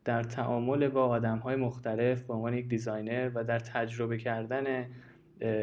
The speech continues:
این تعامله و اون دیزاینی که ارائه می‌دیم، خیلی چیزا رو اونجا یاد بگیریم، خیلی چیزا رو اونجا بفهمیم و هیچ وقت تعامل رو کنار نذاریم. یعنی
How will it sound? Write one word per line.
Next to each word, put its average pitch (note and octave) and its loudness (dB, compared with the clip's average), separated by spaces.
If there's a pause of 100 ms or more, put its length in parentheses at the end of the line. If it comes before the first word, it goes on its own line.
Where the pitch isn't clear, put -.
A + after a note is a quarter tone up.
(120)
این B2+ 2
تعامله A#2 2
و - 4
اون A#2+ 2
دیزاینی A#2+ 0
که A#2+ -2
ارائه A#2 4
می‌دیم، B2+ 0
خیلی D#3+ 0
چیزا C#3+ 2
رو D#3+ 4
اونجا C3 2
یاد C#3 6
بگیریم، B2+ 2
خیلی B2 0
چیزا A#2+ -2
رو A#2+ -2
اونجا A2+ 0
بفهمیم B2 0 (320)
و C#3+ 4
هیچ F#3+ 2
وقت F3+ 2 (380)
تعامل C#3 4
رو E3+ 4
کنار D3 4
نذاریم. A#2+ 4 (140)
یعنی A#2+ 0